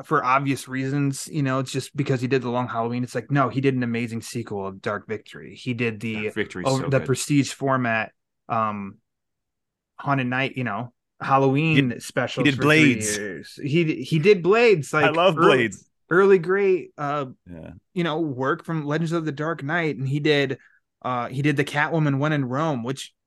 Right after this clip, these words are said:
Speaker 1: I mean, that
Speaker 3: Yeah.
Speaker 1: might be the, the best looking book of that, of the Sale Loeb,
Speaker 3: Yeah.
Speaker 1: um,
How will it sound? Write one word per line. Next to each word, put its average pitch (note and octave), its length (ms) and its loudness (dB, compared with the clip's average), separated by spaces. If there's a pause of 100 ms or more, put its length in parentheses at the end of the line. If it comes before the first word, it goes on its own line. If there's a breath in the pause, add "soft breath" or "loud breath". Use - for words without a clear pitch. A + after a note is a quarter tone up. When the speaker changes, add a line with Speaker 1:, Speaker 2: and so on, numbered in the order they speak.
Speaker 1:
I D3+ 120 -4
mean, D#3+ 180 2
that D#3 160 4
Speaker 3:
Yeah. D3 60 -4
Speaker 1:
might D3 260 -2
be B2+ 160 -2
the, A#2 360 -4 (120)
the B2+ 160 -2
best A2 400 -2
looking A2+ 680 -4 (440)
book C3+ 400 2
of A#2 180 0
that, A2 300 2
of B2+ 180 -2
the G#2+ 380 0 (360)
Sale A#2+ 460 -2
Loeb, A#2 400 -2 (480)
Speaker 3:
Yeah. F2 340 0
Speaker 1:
um, G2 340 -8